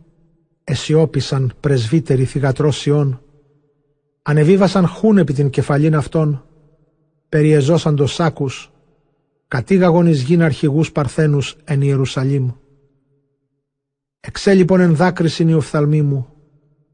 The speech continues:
εταράχθη η καρδία μου, εξεχήθη στην γην η δόξα μου επί το σύντριμα της θυγατρός του λαού μου, εν το εκλείπειν νήπιον και θυλάζοντα εν πλατείες πόλεως. Τες μητράς ειν αυτών είπαν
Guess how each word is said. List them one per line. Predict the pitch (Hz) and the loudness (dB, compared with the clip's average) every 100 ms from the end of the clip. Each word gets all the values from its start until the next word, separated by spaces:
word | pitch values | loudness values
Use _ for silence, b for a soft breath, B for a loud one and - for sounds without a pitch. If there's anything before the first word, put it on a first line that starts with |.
| _ _ | _ _
εταράχθη | - 143 143 180 - 170 | -8 -2 2 2 0 -2
η | |
καρδία | 151 151 135 165 151 | 0 -2 0 0 0
μου, | 135 131 - _ _ _ _ _ _ _ | -2 -6 -10 _ _ _ _ _ _ _
εξεχήθη | - - 156 - 208 - | -20 -4 -2 0 0 0
στην | 190 - 180 | 0 2 2
γην | 143 190 | 4 4
η | 180 | 4
δόξα | 156 180 175 175 | 4 2 0 -2
μου | 165 | 0
επί | 156 156 | 0 0
το | 147 | -2
σύντριμα | 143 - 185 160 160 160 | -2 0 2 2 2 2
της | 151 - | -2 -4
θυγατρός | 156 147 139 160 - | -2 -2 0 -2 0
του | 147 | 0
λαού | 143 151 | 2 2
μου, | 160 143 127 b b b b b | 2 0 -4 b b b b b
εν | - 147 | -4 -2
το | - | 2
εκλείπειν | 160 156 180 175 170 | 2 2 0 2 2
νήπιον | 160 175 175 175 160 | 4 2 2 2 2
και | 147 151 | 0 -2
θυλάζοντα | - 143 156 147 151 147 | 0 0 2 2 0 0
εν | 147 135 | -2 0
πλατείες | 151 135 165 151 131 | -2 -2 0 -2 -2
πόλεως. | - 143 135 127 127 - - _ _ _ _ _ _ _ _ _ _ _ _ _ _ _ _ _ | -4 -4 -2 -4 -6 -12 -20 _ _ _ _ _ _ _ _ _ _ _ _ _ _ _ _ _
Τες | - 131 | -6 -2
μητράς | 165 156 190 180 | 0 2 0 2
ειν | 190 | 0
αυτών | 175 - 175 | 0 0 0
είπαν | 160 165 139 135 117 | 0 -2 -4 -6 -8